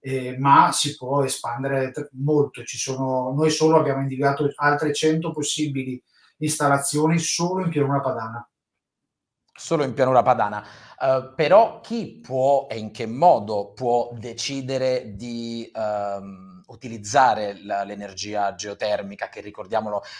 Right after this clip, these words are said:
Speaker 2: è una, ehm, fonte energetica rinnovabile, quindi pulita, e che quindi combatte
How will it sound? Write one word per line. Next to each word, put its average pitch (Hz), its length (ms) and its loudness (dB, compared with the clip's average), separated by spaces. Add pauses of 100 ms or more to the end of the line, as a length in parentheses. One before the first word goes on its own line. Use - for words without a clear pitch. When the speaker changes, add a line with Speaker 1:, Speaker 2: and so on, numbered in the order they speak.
Speaker 2:
è 104 120 -4
una, 101 540 -2
ehm, 90 720 -6 (220)
fonte 113 540 -6
energetica 101 720 -6
rinnovabile, 98 640 -2
quindi 92 280 -20
pulita, 120 460 -6
e 98 140 -4
che - 160 -16
quindi 98 320 -12
combatte 101 680 -4